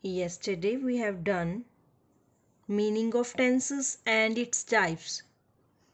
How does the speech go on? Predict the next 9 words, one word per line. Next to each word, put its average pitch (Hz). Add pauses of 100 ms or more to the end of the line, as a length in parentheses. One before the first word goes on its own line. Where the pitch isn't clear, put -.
(580)
We 240
have 247
done 214 (540)
nine 214
types 190
of 233 (100)
tenses. 175 (180)
कौन 190
कौन 214